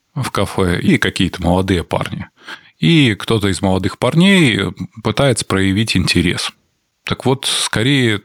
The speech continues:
та девушка, которая проявит взаимный интерес, не отошьет, а как-то, как-то заговорит, э, там заулыбается, как-то завяжется беседа, вот там шансов, мне кажется, намного больше,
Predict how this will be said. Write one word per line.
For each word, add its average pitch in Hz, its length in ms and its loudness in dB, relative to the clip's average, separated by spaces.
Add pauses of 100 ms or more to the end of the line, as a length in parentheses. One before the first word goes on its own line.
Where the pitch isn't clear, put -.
(260)
та 117 160 0
девушка, 92 840 0
которая 90 600 0 (320)
проявит 98 500 0
взаимный 113 480 2
интерес, - 580 -2
не 98 340 2
отошьет, 175 680 0
а 196 100 0
как-то, 95 640 0 (480)
как-то - 280 -2
заговорит, 98 760 2
э, 92 220 0
там 90 180 0
заулыбается, 92 600 2
как-то - 300 -4
завяжется 92 560 0
беседа, 110 580 2 (420)
вот 90 260 -2
там 131 480 4
шансов, 120 500 0
мне 95 220 2
кажется, - 360 -2
намного 95 380 2
больше, 87 720 0